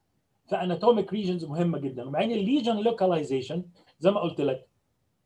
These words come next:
في الريسيرش بالذات، لما اقطع الكنترول كومبيرد مع الافكتد او التريتمنت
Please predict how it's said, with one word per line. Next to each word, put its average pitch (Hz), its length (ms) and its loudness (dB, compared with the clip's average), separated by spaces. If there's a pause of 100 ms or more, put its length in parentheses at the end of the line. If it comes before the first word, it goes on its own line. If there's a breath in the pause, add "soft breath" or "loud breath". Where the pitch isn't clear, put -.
(800)
في - 100 -4
الريسيرش 196 460 4
بالذات، 175 500 4
لما 156 280 -2 (160)
اقطع 185 380 2
الكنترول 165 800 2 (280)
كومبيرد 165 600 0
مع 156 420 -2 (380)
الافكتد 175 840 -4 (340)
او 180 380 4
التريتمنت 220 680 -4